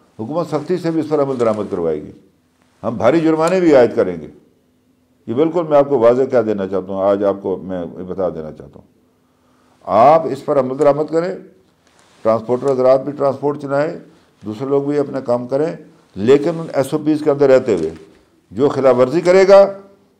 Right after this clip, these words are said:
हुकूमत के notice में बात ये आएगी, उसके खिलाफ तादीबी कार्रवाई करेंगे हम। जो उसके मुताबिक अमल करेगा, वो हमारा भाई है, हमारा दोस्त है, वो अपना काम करता रहे, उस पर कोई पाबंदी नहीं है। तो ये बड़ी बुनियादी बात है।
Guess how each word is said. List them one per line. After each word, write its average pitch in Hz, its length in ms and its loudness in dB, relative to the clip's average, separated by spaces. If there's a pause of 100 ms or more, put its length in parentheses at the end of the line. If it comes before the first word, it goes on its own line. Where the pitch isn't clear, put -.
(220)
हुकूमत 127 280 -8
के 147 80 0
notice 135 320 -4
में 156 100 -6
बात 143 220 4
ये 151 100 0
आएगी, 175 640 2 (380)
उसके 147 240 -8
खिलाफ 120 240 0
तादीबी 101 380 0
कार्रवाई 82 320 -2
करेंगे 76 340 -12
हम। 69 80 -20 (880)
जो 127 200 2
उसके 160 160 -2
मुताबिक 147 360 0
अमल 139 200 0
करेगा, 139 360 2
वो 123 180 -2
हमारा 107 220 2
भाई 90 240 -4
है, 131 80 -2
हमारा 104 220 -2
दोस्त 104 320 -4
है, 101 180 -6 (200)
वो 101 120 -2
अपना 98 220 -4
काम 95 200 -4
करता 98 280 -4
रहे, 110 160 -4 (360)
उस 101 100 -14
पर 110 100 -6
कोई 117 140 -6
पाबंदी 92 400 -6
नहीं 85 160 -12
है। 82 80 -20 (1300)
तो 135 60 -6
ये 160 140 2
बड़ी 151 220 0
बुनियादी 117 360 -2
बात 87 300 -2
है। 85 80 -16